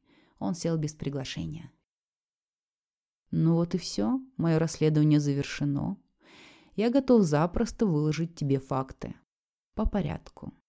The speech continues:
Никакой экспедиции в Патагонию на корабле под названием Мингулей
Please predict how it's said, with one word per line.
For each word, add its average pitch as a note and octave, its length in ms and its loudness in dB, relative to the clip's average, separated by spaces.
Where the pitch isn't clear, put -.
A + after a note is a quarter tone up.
Никакой B3 440 6
экспедиции A3+ 680 4
в - 100 -4
Патагонию E3+ 680 2
на D3+ 100 4
корабле D#3 540 2
под D3+ 260 -2
названием D3 680 2
Мингулей D3 760 2